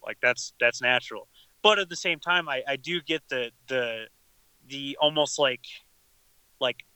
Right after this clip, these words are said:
y-, you know, you don't always, always see the humanity behind it, and you're kind of like,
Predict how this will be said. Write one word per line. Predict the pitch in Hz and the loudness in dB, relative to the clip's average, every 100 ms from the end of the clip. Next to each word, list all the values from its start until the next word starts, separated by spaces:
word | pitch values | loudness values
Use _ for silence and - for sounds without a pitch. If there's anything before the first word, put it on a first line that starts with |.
| _ _ _ _ _ _ _ _ _ _ _ - | _ _ _ _ _ _ _ _ _ _ _ -16
y-, | 165 | -14
you | 156 170 | -4 0
know, | 165 151 | 4 2
you | 151 | 4
don't | 170 165 | 4 4
always, | 160 156 143 - | 2 -2 -8 -2
always | 151 151 139 | 0 0 -2
see | - 160 | -6 -8
the | 143 | -8
humanity | - 139 131 143 135 127 | -10 -8 -6 -6 -6 -8
behind | 123 123 120 | -4 -4 -4
it, | 123 120 | -8 -12
and | 120 | -12
you're | 120 117 | -12 -6
kind | - 127 | -2 -2
of | 117 | 0
like, | 123 | -2